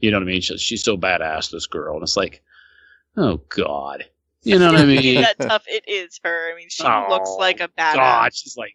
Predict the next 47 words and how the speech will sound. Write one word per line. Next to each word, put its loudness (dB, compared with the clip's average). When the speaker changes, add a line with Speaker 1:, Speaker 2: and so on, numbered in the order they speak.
Speaker 1:
five -8
three, -2
hundred -4
pounds. -10
I, -4
she's -8
not -6
tough. -16
Speaker 2:
Yeah, -8
Speaker 1:
I -8
Speaker 2:
but -4
Speaker 1:
mean, 4
Speaker 2:
she 0
Speaker 1:
she, 8
I 6
mean, 4
she 2
looks 2
Speaker 2:
can -16
kill 2
Speaker 1:
tough 2
Speaker 2:
people -6
Speaker 1:
as -16
Speaker 2:
with -14
those -6
eyes. -4
Speaker 1:
Yeah, -6
I -6
was -10
just -8
gonna -10
say, -6
'cause -14
she -6
has -4
squinty 0
eyes. -4
Ooh, -10
squinty -2
eyes. 0
Clint 0
Eastwood, 0
I'm -2
tough. -2
Stop. 2
Speaker 2:
Pretty -6
eyes. -8